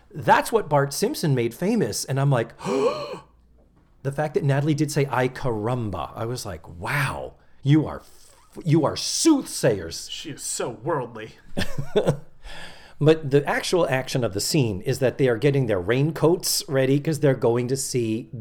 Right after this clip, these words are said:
Speaker 1: Gallagher.
Speaker 2: I would have been just as excited as they were.
Speaker 1: Oh, me too.
Speaker 2: Gallagher
Speaker 1: He gets
Speaker 2: Where
Speaker 1: a
Speaker 2: did,
Speaker 1: bum
Speaker 2: where,
Speaker 1: rap.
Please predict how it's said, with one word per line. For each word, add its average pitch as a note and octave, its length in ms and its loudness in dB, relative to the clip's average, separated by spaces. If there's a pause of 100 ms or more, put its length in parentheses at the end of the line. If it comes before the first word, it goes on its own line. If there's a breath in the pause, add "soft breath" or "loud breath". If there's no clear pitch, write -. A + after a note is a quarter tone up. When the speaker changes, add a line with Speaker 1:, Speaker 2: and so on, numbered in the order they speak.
(120)
Speaker 1:
Gallagher. E2+ 1000 0 (1900 soft breath)
Speaker 2:
I D#3 200 6
would F3+ 160 2
have E3 120 0
been C#3 180 2
just C#3 380 -2
as C3 120 -10
excited A2 560 -6
as G2 180 -10
they F#2+ 180 -10
were. E2+ 320 -16 (100)
Speaker 1:
Oh, D3 220 0
me C3+ 200 2
too. C#4 600 8
Speaker 2:
Gallagher E3 960 4 (1120)
Speaker 1:
He A3+ 260 -2
gets G3 280 0
Speaker 2:
Where E3 120 4
Speaker 1:
a D3 40 0
Speaker 2:
did, C#3 80 -8
Speaker 1:
bum F3+ 260 6
Speaker 2:
where, F#3 60 4
Speaker 1:
rap. B2+ 340 2